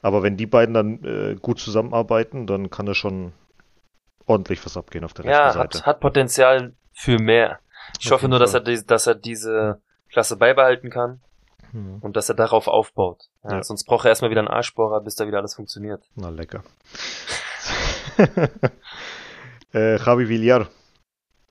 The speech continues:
Speaker 1: zentrale defensive Mittelfeldspieler.
Speaker 2: Ja.
Speaker 1: Fand, ja.
Speaker 2: War für mich jetzt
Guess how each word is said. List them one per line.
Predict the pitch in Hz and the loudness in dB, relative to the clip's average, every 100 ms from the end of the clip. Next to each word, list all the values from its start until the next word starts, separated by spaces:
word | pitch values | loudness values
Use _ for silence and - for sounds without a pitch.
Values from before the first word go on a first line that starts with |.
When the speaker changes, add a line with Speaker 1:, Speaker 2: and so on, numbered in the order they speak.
| _ _ _ | _ _ _
Speaker 1:
zentrale | - 90 87 98 98 | -10 -8 -2 0 0
defensive | 101 - 98 98 95 | -2 -2 -4 -2 -2
Mittelfeldspieler. | 95 - 95 85 - 87 82 _ _ _ _ - - - - - _ | -2 -6 -8 -8 -8 -8 -10 _ _ _ _ -10 -10 -10 -16 -20 _
Speaker 2:
Ja. | 110 120 143 - | 2 4 4 2
Speaker 1:
Fand, | - 104 104 - _ _ _ _ _ | -4 -8 -8 -20 _ _ _ _ _
ja. | 110 107 - _ _ _ _ _ _ | -6 -6 -8 _ _ _ _ _ _
Speaker 2:
War | 104 107 127 | -10 0 0
für | - | 2
mich | 143 143 | 0 2
jetzt | 143 - - | 0 0 -6